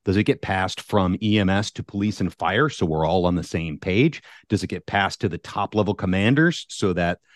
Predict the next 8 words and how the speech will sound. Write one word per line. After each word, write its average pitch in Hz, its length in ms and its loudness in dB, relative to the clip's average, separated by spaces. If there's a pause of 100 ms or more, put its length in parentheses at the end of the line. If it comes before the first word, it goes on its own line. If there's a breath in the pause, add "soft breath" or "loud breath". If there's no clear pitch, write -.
(240 soft breath)
exactly 107 560 2
the 104 100 4
right 101 220 4
resources 104 600 -2
get, 98 280 -2
um, 82 460 -4
get 101 180 0
dispatched 107 580 -2